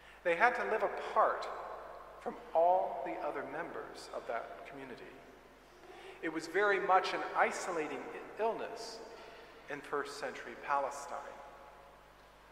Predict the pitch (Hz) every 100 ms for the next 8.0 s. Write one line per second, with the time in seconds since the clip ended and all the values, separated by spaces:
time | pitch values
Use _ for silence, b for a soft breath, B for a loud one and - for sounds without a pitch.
0 | - - - - - - - - - -
1 | - - - - - - - - - -
2 | - B B - 165 165 196 233 - 202
3 | 175 - - 196 202 131 - - - -
4 | - - - - - - - - - 160
5 | - 196 190 175 - 196 175 127 131 131
6 | 165 160 - 170 214 143 - - - -
7 | - - - - 139 - - - 262 285